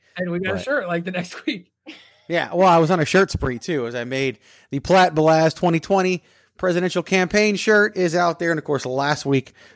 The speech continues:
Speaker 2: we released the Winner Is You shirt and the Everybody Hates Greg shirt. So lots of shirts out there for everybody to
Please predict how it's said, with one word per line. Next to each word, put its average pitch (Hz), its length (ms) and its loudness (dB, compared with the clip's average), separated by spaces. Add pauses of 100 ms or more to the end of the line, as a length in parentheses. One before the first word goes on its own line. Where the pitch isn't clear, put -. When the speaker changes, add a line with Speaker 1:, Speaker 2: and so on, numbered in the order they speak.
Speaker 2:
we 127 220 4
released 117 480 2
the 117 120 2
Winner 110 300 2
Is 107 160 0
You 120 100 0
shirt 113 400 0 (300)
and 120 200 0
the 107 120 4
Everybody 104 380 0
Hates 101 180 -2
Greg 104 260 -4
shirt. 101 280 -4
So 95 280 -4 (280)
lots 262 320 4
of 185 120 2
shirts - 460 0 (100)
out 131 260 -2
there 87 240 -4
for 101 300 -10
everybody 104 460 -4
to 104 360 -6